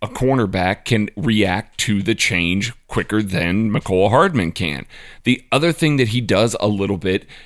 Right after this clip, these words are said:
is his head and his shoulders. He tips his routes sometimes b-, before he's coming into the top of the break there, and that allows good cornerbacks to kind of read that, know where the route's going.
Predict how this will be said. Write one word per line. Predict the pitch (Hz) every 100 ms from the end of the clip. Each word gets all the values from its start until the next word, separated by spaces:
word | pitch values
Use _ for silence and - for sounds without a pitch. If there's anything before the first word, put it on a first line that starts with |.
| -
is | 104 -
his | 107 -
head | - 113 123 127 117
and | 107
his | 95 110
shoulders. | - 127 131 98 85
He | 95
tips | - - 175 -
his | 175
routes | 131 143 85 - - -
sometimes | - 113 98 101 95 62 69 -
b-, | 104 143 110 -
before | - - 104
he's | 107 -
coming | - 113 120
into | 113 107
the | 110
top | 98 87 95
of |
the | 92
break | 92 127 156 -
there, | 90 82 - -
and | 110 107
that | 101 -
allows | 123 92 87 92
good | - 104 107
cornerbacks | - 123 113 95 92
to |
kind | - 101
of | 87 131
read | 113 151 101
that, | 90 92 - - -
know | - 120
where | 151
the | 117
route's | 95 107 151 151
going. | - 90 76